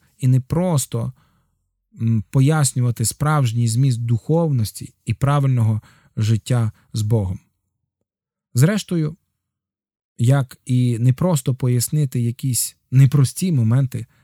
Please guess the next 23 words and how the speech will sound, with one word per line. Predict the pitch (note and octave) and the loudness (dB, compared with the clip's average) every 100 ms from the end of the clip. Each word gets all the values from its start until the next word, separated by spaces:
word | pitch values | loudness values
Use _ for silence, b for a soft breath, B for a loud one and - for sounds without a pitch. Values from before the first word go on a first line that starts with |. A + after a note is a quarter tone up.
| - | -6
в | A#2 | 2
нашому | B2 C3 B2 A2+ | 4 2 2 0
житті. | G#2+ G#2+ - - _ _ _ _ _ _ - | 0 -2 -6 -14 _ _ _ _ _ _ -2
Адже | A#2+ A#2+ C3+ | 2 4 4
наше | D#3 E3+ - C#3+ C3 - | 4 2 0 -2 -2 -4
життя | A#2+ C3 E3+ D#3+ | 0 0 2 2
насправді, | C#3+ - D3+ C#3+ C3 B2 A2+ _ B2 | 0 0 -2 0 0 -2 -4 _ -6
м, | A#2+ A#2+ A#2+ B2 | -2 -2 0 2
непросте | B2+ E3 - C3 - A#2+ G#2 b b b | 2 0 -2 -4 -4 -12 -16 b b b
і | - | 2
наповнене | C#3 D3 - F3 D#3+ D3 C3+ B2 b b | 4 4 2 2 4 4 2 0 b b
незбагненних | A#2+ A#2+ D3 F3+ D#3 D3 C#3+ B2+ D3 C#3+ B2+ | 0 4 4 4 0 2 4 4 4 2 0
ситуацій | - B2 A#2+ A2+ A2 B2+ - | -2 -6 -4 -6 -6 -10 -8
і | A2+ | -6
миттєвостей. | G#2+ G2 - G#2 - - - _ _ _ _ _ | -4 -6 -8 -12 -10 -14 -16 _ _ _ _ _
І | E3+ | -4
тільки | - E3 - | -2 0 0
Бог | C#3 E3 B2+ - | 2 2 0 -4
один | - A#2 A2 G#2+ | -6 -2 0 0
може | A2 G#2 G#2 | 0 -2 -4
допомогти | A2 A#2 A2 - E3+ | -4 -4 -4 -4 -6
усе | E3+ A2 - E3 | -6 -6 -4 -2
зрозуміти, | D3+ C3+ B2 A#2+ A#2 B2+ | -2 -2 0 -2 -2 -6